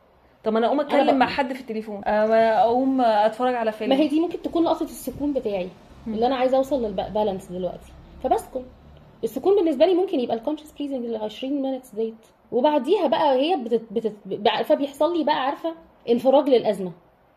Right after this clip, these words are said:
Speaker 2: ومرة في مرة في مرة خلاص اتعودت فعلًا إن الكونشس بريزنج ده من الحاجات ال-، ال-، اللي بتعمل لي حلول، تبعت لي رسايل.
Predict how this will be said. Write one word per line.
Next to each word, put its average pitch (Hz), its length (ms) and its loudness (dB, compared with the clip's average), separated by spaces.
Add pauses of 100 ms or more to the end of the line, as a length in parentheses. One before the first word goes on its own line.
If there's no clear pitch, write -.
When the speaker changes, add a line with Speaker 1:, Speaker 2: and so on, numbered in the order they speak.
(220)
Speaker 2:
ومرة 349 360 4
في 339 120 -4
مرة 311 180 0
في 285 120 -4
مرة 254 140 0
خلاص 311 300 0
اتعودت 302 460 0
فعلًا 320 320 0
إن 269 200 -2
الكونشس 247 460 -4
بريزنج 269 260 -8
ده 285 60 -2
من 277 100 -4
الحاجات 262 340 -2
ال-، 277 200 -6
ال-، 208 180 -6
اللي 208 120 -4
بتعمل 226 320 -4
لي 294 80 -2
حلول، 220 420 -6 (880)
تبعت 247 360 4
لي 330 80 4
رسايل. 214 460 0